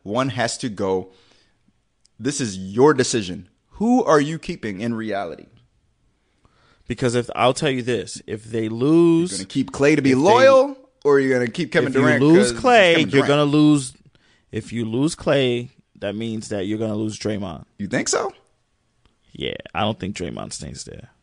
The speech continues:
Speaker 2: I think Draymond is gonna be like, "Oh, if we just doing whatever we want, Draymond's gonna go somewhere where he can shoot the basketball more." He's gonna be like, "Why am I? If y'all not gonna be loyal to the people that got us here, then I might as well just go somewhere straight for the money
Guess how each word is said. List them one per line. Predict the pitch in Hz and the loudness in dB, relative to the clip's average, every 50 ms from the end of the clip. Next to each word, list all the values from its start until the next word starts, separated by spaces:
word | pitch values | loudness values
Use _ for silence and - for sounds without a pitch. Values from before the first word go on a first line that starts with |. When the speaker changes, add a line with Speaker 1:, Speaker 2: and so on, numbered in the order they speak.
| _ _ | _ _
Speaker 2:
I | - 90 | -14 -12
think | - - 107 95 98 | -10 -8 -10 -10 -6
Draymond | - - 92 78 73 69 69 65 57 - - | -6 -6 -6 -6 -6 -6 -6 -8 -10 -10 -10
is | - 110 | -10 -8
gonna | - 110 107 107 | -8 -8 -8 -6
be | 107 110 | -6 -6
like, | 101 92 80 - - | -6 -6 -8 -6 -4
"Oh, | - 165 214 156 113 - | 0 0 2 2 0 -2
if | 64 104 107 | -6 -8 -8
we | 120 151 | -8 -6
just | 180 190 170 135 120 | -4 -4 -4 -2 -2
doing | 123 127 139 139 139 131 120 - - _ _ _ _ _ _ _ _ | -2 0 0 0 -2 -4 -6 -10 -14 _ _ _ _ _ _ _ _
whatever | 117 120 135 127 | -4 -2 -2 -2
we | 135 131 | -2 -2
want, | 120 139 185 202 143 127 | -2 0 -2 -2 0 0
Draymond's | 151 165 175 175 170 175 | 0 2 2 2 0 0
gonna | 180 170 160 | -2 -4 -2
go | 151 170 175 | 0 0 0
somewhere | - 185 175 170 | 0 -2 -2 0
where | 165 175 | 0 0
he | 175 170 | -2 -2
can | 180 180 | -4 -6
shoot | - - 196 - | -6 -8 -8 -8
the | 190 | -6
basketball | 196 226 254 269 277 - 247 185 - 151 135 | -2 -2 -2 -2 -4 -6 -8 -4 -2 -2 -2
more." | 123 120 113 104 85 65 - _ _ _ _ _ _ _ _ _ _ _ _ _ | -2 -4 -6 -8 -8 -10 -14 _ _ _ _ _ _ _ _ _ _ _ _ _
He's | - 190 | -10 -8
gonna | 214 208 | -6 -4
be | 202 208 196 | -2 -2 -2
like, | 156 | 0
"Why | 123 160 202 240 | 0 4 4 6
am | 247 247 | 4 6
I? | 262 247 208 175 | 4 4 4 4
If | 170 | 2
y'all | 185 226 262 | 2 2 4
not | 269 262 254 | 4 2 2
gonna | - 233 220 | 2 0 0
be | 226 214 | 0 2
loyal | 208 220 226 226 | 4 6 6 6
to | 220 - 214 | 4 2 -2
the | 208 | -4
people | 196 226 208 208 | -4 -2 0 2
that | 214 196 190 | 0 2 2
got | 226 262 302 277 | 2 2 2 2
us | 254 - | 2 0
here, | - 233 233 233 | 2 2 2 2
then | 214 226 214 | 2 2 0
I | 240 | 0
might | 277 294 285 254 233 | 2 2 2 2 2
as | 226 208 | 2 4
well | 214 214 | 4 4
just | 208 190 202 180 | 4 2 -2 0
go | 170 202 226 | 2 2 2
somewhere | 233 - 240 214 214 220 | 2 2 0 2 2 2
straight | 214 - - 233 240 233 | 2 2 2 0 2 2
for | - 240 | 0 -2
the | 247 | 0
money | 254 285 302 320 330 320 320 | 0 -2 -2 0 -2 -4 -6